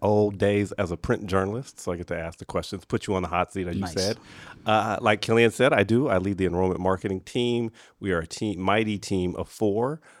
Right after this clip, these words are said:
Speaker 1: uh, that manages three particular, uh, brands. One is called Town Sprouts, focused on pre-K to fifth grade. Uh, Oak in the Middle, focused on our middle schools from sixth to eighth. And
Speaker 2: Big
Speaker 1: at high school, our college and career pathways from,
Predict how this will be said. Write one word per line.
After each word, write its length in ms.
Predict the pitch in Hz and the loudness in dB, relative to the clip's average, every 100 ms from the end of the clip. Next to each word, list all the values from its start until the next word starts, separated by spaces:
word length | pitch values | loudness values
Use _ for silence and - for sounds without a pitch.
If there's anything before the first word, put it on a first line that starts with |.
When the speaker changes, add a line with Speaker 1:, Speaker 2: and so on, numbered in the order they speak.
| _ | _
Speaker 1:
uh, 200 | 92 87 85 | 0 2 0
that 120 | - | -4
manages 580 | 87 87 87 85 85 80 | -4 -4 -4 -4 -6 -8
three 200 | - 87 | -6 -8
particular, 760 | - - 90 87 80 80 78 - | -8 -8 -8 -6 -8 -10 -12 -8
uh, 180 | 85 78 | -8 -8
brands. 720 | 71 85 87 85 90 104 - | -4 -2 -2 -2 -6 -10 -6
One 140 | 85 | -6
is 80 | 82 | -6
called 220 | - 82 | -8 -8
Town 240 | - 90 92 | -6 -6 -2
Sprouts, 440 | - 131 190 - | 2 2 2 -6
focused 380 | - 90 - - | -6 -6 -4 -4
on 120 | 87 | -4
pre-K 600 | - 107 92 101 95 90 - - - | -4 -6 0 0 0 -2 -10 -18 -8
to 100 | 113 | -4
fifth 240 | - 190 | 0 0
grade. 420 | 175 175 175 170 165 - - _ - | 2 4 4 -2 -8 -20 -20 _ 2
Uh, 200 | 92 - | 2 4
Oak 260 | 110 110 - - | 4 2 0 -4
in 100 | 98 | 0
the 80 | |
Middle, 400 | 92 110 196 214 | 2 4 4 4
focused 400 | 220 - 85 - | 0 -10 -14 -4
on 80 | 92 | -2
our 80 | 98 | 0
middle 240 | 101 117 | 0 0
schools 320 | 139 156 175 - | 0 -2 -4 -4
from 140 | 92 | -8
sixth 360 | - 107 - - | -6 -6 -4 -6
to 100 | - | -2
eighth. 300 | 110 214 - - | 0 0 -4 -8
And 80 | 92 | -6
Speaker 2:
Big 140 | 95 - | -6 0
Speaker 1:
at 60 | |
high 140 | 113 123 | 0 0
school, 440 | - 98 92 98 - - - | -2 0 0 0 -10 -12 -8
our 100 | 87 | -8
college 380 | - 90 92 95 | -2 0 0 -2
and 60 | |
career 180 | - 92 | -4 -4
pathways 800 | - 127 131 131 131 131 127 - _ _ | -2 -2 -2 -2 -2 -2 -4 -8 _ _
from, 200 | - 95 | -2 0